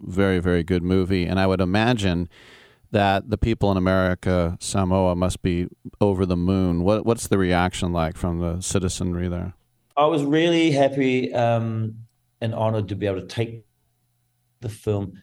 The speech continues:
Speaker 2: to American Samoa before anyone else in the world watched it and play it for, at a local cinema there for the locals and for the people there. And so they got to see it and to see themselves on screen and to see their story. And,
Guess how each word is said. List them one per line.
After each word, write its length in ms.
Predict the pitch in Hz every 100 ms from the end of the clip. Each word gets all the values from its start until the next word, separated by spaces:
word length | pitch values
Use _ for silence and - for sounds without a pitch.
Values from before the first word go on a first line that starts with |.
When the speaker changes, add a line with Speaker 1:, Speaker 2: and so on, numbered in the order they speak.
| _ -
Speaker 2:
to 160 | 131
American 280 | 120 104 104
Samoa 360 | - 98 92 90
before 260 | - 101
anyone 180 | 113 113
else 160 | 104 98
in 40 |
the 60 | 90
world 160 | 87
watched 280 | 87 - -
it 100 | 78
and 180 | 82 82
play 200 | - 90
it 160 | 87
for, 480 | - - 85 85 82 - _
at 120 | 87
a 20 | 87
local 260 | 98 98
cinema 340 | - 98 90 82
there 280 | 87 85
for 160 | 80 90
the 120 | 82
locals 500 | 82 82 78 73 76
and 120 | -
for 220 | - 78 76
the 80 |
people 340 | 76 78 - 73
there. 280 | 78 76 73 - _ _ -
And 80 | 82
so 140 | 90
they 160 | 117 117
got 180 | 113
to 60 | 110
see 300 | - 110 98
it 120 | 98
and 100 | -
to 80 | -
see 160 | - 104
themselves 840 | 95 85 _ _ - 104 98 95
on 120 | 95
screen 480 | 92 - 95 90 87
and 180 | 87 85
to 80 |
see 300 | - - 87
their 220 | 82 90 90
story. 580 | 90 92 82 85 82 - - _ _
And, 520 | 95 95 95 95 92